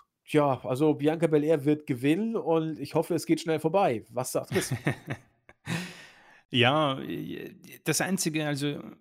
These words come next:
Speaker 2: ich, ich stimme dir in allen Belangen zu. Das Einzige, was interessant werden könnte, falls es bis dahin schon eine Kofferträgerin gibt, ähm, dass man
Speaker 1: Oh
Speaker 2: vielleicht,
Speaker 1: Gott.
Speaker 2: dass man vielleicht irgendein Cash-in, äh, androht,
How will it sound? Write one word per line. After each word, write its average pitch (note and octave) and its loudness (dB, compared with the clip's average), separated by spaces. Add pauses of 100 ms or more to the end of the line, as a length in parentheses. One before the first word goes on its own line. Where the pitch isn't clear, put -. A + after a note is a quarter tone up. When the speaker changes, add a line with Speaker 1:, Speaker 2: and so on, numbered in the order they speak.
(180)
Speaker 2:
ich, - -8
ich - -6
stimme D3+ 0
dir C#3+ 2
in C3 -4
allen C#3 -4
Belangen B2+ -2
zu. C#3 -4
Das A#2+ -4
Einzige, A#2+ -6
was A#2+ -4
interessant A#2+ -6
werden A#2 -4
könnte, A#2+ -6
falls A#2 -6
es A2+ -6
bis - -10
dahin A#2+ -4
schon A#2 -4
eine A#2 -4
Kofferträgerin A2 -4
gibt, - -8 (380)
ähm, A2+ -12
dass A#2 -10
man A#2 -4
Speaker 1:
Oh - -10
Speaker 2:
vielleicht, A2+ 0 (280)
Speaker 1:
Gott. A2 -6
Speaker 2:
dass A2 -8
man A#2+ -4
vielleicht A#2+ -4
irgendein A2+ -4
Cash-in, A2+ -4 (300)
äh, G#2+ -8
androht, A2 -2